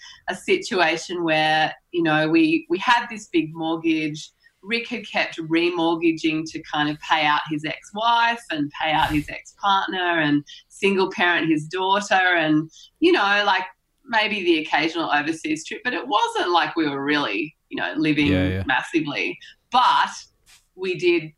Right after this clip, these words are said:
Speaker 1: you know, go to the cafe quite a lot and, you know, we just were, were burning through it basically and had very little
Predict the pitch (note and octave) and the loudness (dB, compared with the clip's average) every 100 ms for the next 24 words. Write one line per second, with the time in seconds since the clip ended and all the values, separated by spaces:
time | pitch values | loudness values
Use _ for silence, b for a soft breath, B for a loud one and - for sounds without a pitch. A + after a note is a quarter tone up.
0 | - E3+ D3+ C#3 C#3 C3 D#3+ D3+ C#3+ C#3+ | -4 -2 0 0 -2 -6 -4 0 0 0
1 | D3+ - - - C3+ C3+ C3+ C3+ C3 C#3 | -4 -2 -2 -2 -4 -4 -6 -4 -4 -2
2 | C#3 F#3+ F#3+ F#3 F3+ D#3 D3+ D3 D3 D#3+ | 0 2 4 2 0 -2 -2 -2 0 0
3 | C3+ C3+ C#3+ G3 G3+ D#4 D#4+ _ _ _ | 0 -2 -2 -4 -2 -2 -2 _ _ _
4 | _ _ - C3 B2+ D3 - _ E3 E3 | _ _ -2 0 0 -2 -8 _ 0 2
5 | D3+ C3 B2+ C3+ C3 D3 - - - - | 0 -2 -2 -2 -4 -6 -8 -8 -8 -6
6 | - D3 - D#3+ E3 F3 G3+ E3+ F#3 F#3+ | -6 -8 -10 -6 -4 -2 -2 -2 0 2
7 | F#3+ F3 C3+ B2+ C#3 | 2 2 0 -2 -6